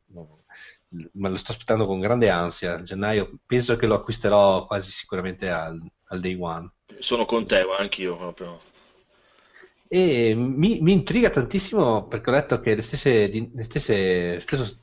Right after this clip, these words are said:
Speaker 1: stile di combattimento lo hanno ripetuto su Dragon's Dogma Online. Quindi sono curioso, ho visto anche qualche video onla-, video su YouTube,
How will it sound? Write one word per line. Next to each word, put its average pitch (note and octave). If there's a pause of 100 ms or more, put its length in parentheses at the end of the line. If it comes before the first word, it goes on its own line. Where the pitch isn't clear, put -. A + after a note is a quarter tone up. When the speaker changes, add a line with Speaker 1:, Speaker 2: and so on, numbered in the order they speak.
(160)
Speaker 1:
stile -
di A#2
combattimento C#3+
lo C#3+
hanno B2
ripetuto A#2+
su A#2+
Dragon's A2
Dogma G#2+
Online. F2 (760)
Quindi -
sono A2
curioso, C3+
ho A#2+
visto B2+
anche B2
qualche A#2
video A#2
onla-, A#2
video A2
su -
YouTube, C#3+